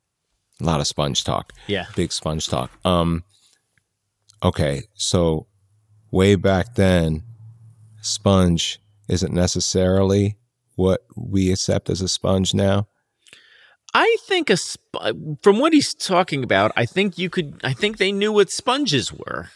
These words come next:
Speaker 1: Yeah, but see,
Speaker 2: I think they
Speaker 1: when
Speaker 2: would use a sea sp-, you ever
Speaker 1: a
Speaker 2: see,
Speaker 1: sea
Speaker 2: like, the
Speaker 1: sponge,
Speaker 2: real
Speaker 1: this is,
Speaker 2: sponge?
Speaker 1: this is
Speaker 2: Yeah,
Speaker 1: where I'm
Speaker 2: real
Speaker 1: going
Speaker 2: ass
Speaker 1: with it.
Speaker 2: sponge.
Speaker 1: So they're, they're talking about a sea, uh, cr-, uh,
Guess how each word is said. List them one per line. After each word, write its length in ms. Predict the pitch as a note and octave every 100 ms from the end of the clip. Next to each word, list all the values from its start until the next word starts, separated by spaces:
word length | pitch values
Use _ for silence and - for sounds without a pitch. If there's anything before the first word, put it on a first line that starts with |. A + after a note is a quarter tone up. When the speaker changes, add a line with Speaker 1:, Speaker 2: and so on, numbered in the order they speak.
| _ _
Speaker 1:
Yeah, 300 | A#2+ A2 G2+
but 260 | F#2 G#2+ -
see, 280 | - - B2
Speaker 2:
I 80 | B2
think 200 | G3 A#3
they 60 | A3
Speaker 1:
when 100 | F#3
Speaker 2:
would 40 |
use 120 | F#3 C#3
a 60 |
sea 280 | - - G#3
sp-, 200 | - -
you 220 | D#3+ F3+ E3+
ever 120 | G3+
Speaker 1:
a 40 |
Speaker 2:
see, 120 | -
Speaker 1:
sea 60 | G3
Speaker 2:
like, 120 | D#3+
the 80 | C#3+
Speaker 1:
sponge, 100 | A#2
Speaker 2:
real 180 | C3+ D3+
Speaker 1:
this 100 | C3
is, 40 | A2+
Speaker 2:
sponge? 320 | D#3 E3+ F3+
Speaker 1:
this 140 | B2+
is 60 | A#2+
Speaker 2:
Yeah, 80 | D3+
Speaker 1:
where 80 | G#2+
I'm 80 | G2
Speaker 2:
real 180 | -
Speaker 1:
going 120 | G#2 F#2+
Speaker 2:
ass 60 |
Speaker 1:
with 80 | F2
it. 40 | -
Speaker 2:
sponge. 160 | D#2+ -
Speaker 1:
So 180 | A2+
they're, 260 | F2+ G2 G2+
they're 180 | D#2 G2+
talking 340 | - G2 G2+
about 240 | F2 E2 D2
a 20 |
sea, 520 | - A#2 G#2+ G#2 G2+ _ _ _ _ _
uh, 240 | - D#2+ D2+
cr-, 180 | - - -
uh, 220 | D#2 A#1+